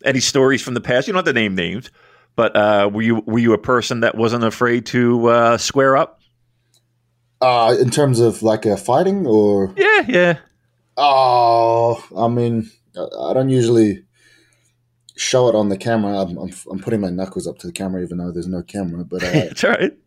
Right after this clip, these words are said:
Speaker 2: I've got a lot of scars, <laughs> a lot of scars
Speaker 1: Yeah.
Speaker 2: on my knuckles. Uh, at one point, I actually, um, uh, when I was a student at university, I didn't have much money. Um, so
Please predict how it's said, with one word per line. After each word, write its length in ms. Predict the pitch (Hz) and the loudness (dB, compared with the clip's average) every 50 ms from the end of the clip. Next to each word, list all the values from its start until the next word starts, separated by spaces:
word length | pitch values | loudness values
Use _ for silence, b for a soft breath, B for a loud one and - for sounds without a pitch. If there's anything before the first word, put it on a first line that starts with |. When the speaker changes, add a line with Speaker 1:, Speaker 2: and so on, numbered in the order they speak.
| _ _ _ | _ _ _
Speaker 2:
I've 80 | - 117 | -4 -2
got 100 | 123 117 | 0 2
a 20 | |
lot 140 | 120 120 107 | 2 2 0
of 60 | 98 | 0
scars, 600 | - - - 120 104 98 92 90 92 - - - 123 - | -4 -4 -2 0 0 0 0 -2 -4 -8 -12 -12 -12 -8
<laughs> 100 | - - | -4 -2
a 180 | 165 156 135 - | -2 -2 -2 0
lot 140 | 143 139 127 | -2 0 0
of 80 | 123 | 0
scars 340 | 123 - - 113 113 107 92 | -2 -2 0 2 2 2 2
Speaker 1:
Yeah. 80 | - 95 | 0 -2
Speaker 2:
on 100 | 95 92 | -4 -6
my 60 | 92 90 | -10 -10
knuckles. 480 | 92 90 90 - 92 87 85 - - _ - | -10 -10 -12 -12 -12 -14 -14 -14 -16 _ -16
Uh, 200 | 82 85 82 78 - _ _ _ _ _ _ _ _ _ _ _ - 123 | -14 -14 -14 -16 -20 _ _ _ _ _ _ _ _ _ _ _ -4 -2
at 100 | 127 127 | 0 2
one 220 | 143 147 143 - | 2 0 0 0
point, 240 | - 131 123 113 110 | 0 0 2 2 2
I 160 | 107 104 104 | 2 2 0
actually, 440 | 107 104 - - 101 101 101 98 95 | 0 -2 -4 -4 -4 -2 -2 0 -2
um, 360 | 92 90 90 90 87 87 87 _ _ _ _ b b b b b b b b _ _ _ _ _ _ _ - _ _ _ - | -2 -4 -6 -8 -8 -10 -12 _ _ _ _ b b b b b b b b _ _ _ _ _ _ _ -20 _ _ _ -6
uh, 220 | 95 95 92 92 92 | -4 -2 -2 0 -2
when 160 | 90 101 101 | -2 -2 -2
I 40 | 98 | -2
was 140 | 95 92 87 | -2 -4 -4
a 60 | 85 | -6
student 560 | - - - - 113 107 104 98 95 95 - _ _ _ - - | -6 -6 -4 -2 0 0 0 -2 -4 -6 -12 _ _ _ -16 -14
at 160 | 87 87 92 | -12 -10 -8
university, 560 | 92 98 95 87 98 101 101 95 - - 90 90 | -6 -6 -4 -4 -2 -4 -4 -4 -6 -8 -8 -6
I 40 | 95 | -4
didn't 160 | 110 120 107 | -2 -2 0
have 160 | 110 113 95 | 0 0 0
much 180 | 95 90 - - | -2 -6 -6 -6
money. 340 | 104 101 95 87 85 - _ _ _ _ _ _ _ _ _ _ _ _ _ _ - | -6 -6 -6 -6 -10 -14 _ _ _ _ _ _ _ _ _ _ _ _ _ _ -14
Um, 520 | 87 90 90 87 85 82 80 82 76 - _ _ _ _ _ _ _ _ _ _ | -12 -10 -10 -10 -10 -12 -14 -16 -18 -20 _ _ _ _ _ _ _ _ _ _
so 760 | - - - - 90 82 95 92 90 87 87 85 87 - | -16 -10 -8 -6 -4 -4 -4 -4 -4 -6 -6 -6 -8 -10